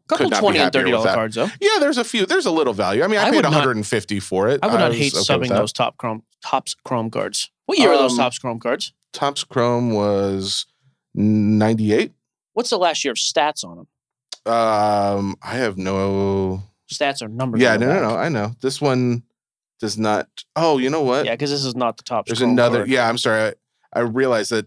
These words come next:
Speaker 2: the back of the card is just another, it's a different card.
Speaker 1: Yeah, you
Speaker 2: The
Speaker 1: lied.
Speaker 2: Topps Chrome.
Speaker 1: So, that's okay.
Speaker 2: Topps Chrome is from,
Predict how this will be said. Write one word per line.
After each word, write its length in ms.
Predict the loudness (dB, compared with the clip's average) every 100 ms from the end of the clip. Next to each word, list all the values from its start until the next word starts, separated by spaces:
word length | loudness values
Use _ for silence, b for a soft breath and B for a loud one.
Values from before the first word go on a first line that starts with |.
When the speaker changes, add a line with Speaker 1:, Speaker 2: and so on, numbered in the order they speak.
| -6
Speaker 2:
the 100 | -8
back 360 | -4 -2 -2 -4
of 60 |
the 80 | -8
card 340 | -2 -2 0
is 140 | -4 -6
just 200 | -4 -2
another, 460 | 0 2 0 0 -4
it's 120 | -4
a 60 | -4
different 360 | -2 -4 -4 -6
card. 340 | -4 -4 -8 _ _
Speaker 1:
Yeah, 80 | -18
you 120 | -6
Speaker 2:
The 100 | -6
Speaker 1:
lied. 240 | -4 -4 -4
Speaker 2:
Topps 420 | 0 -2 0 -2
Chrome. 320 | -4 -2 -4
Speaker 1:
So, 180 | -4 -8 -6
that's 140 | 0
okay. 240 | 0 2 0
Speaker 2:
Topps 260 | 2 2
Chrome 320 | 2 2 2 0
is 640 | 0 2 2 0 -2 -6
from, 600 | -4 0 0 0 -2 -4